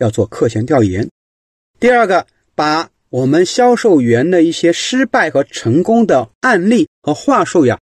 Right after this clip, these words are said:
整理出来，啊，这是也是一个课前调研的环节。第三个，要去通过书籍和课程、视频课程等等，以及学习别人的课程，学习什么呢？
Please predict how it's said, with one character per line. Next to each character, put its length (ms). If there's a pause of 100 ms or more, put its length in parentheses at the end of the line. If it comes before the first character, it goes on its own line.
整 160
理 120
出 120
来， 120 (1040)
啊， 180
这 100
是 200
也 180
是 320 (160)
一 80
个 140
课 220
前 160
调 140
研 140
的 180 (320)
环 220
节。 180 (380)
第 140
三 260
个， 180 (220)
要 120
去 300 (340)
通 200
过 320
书 420
籍 320
和 220
课 340
程、 300
视 240
频 180
课 160
程 220
等 240
等， 120 (420)
以 100
及 240
学 260
习 180 (120)
别 200
人 120
的 80
课 180
程， 240
学 140
习 120
什 160
么 80
呢？ 140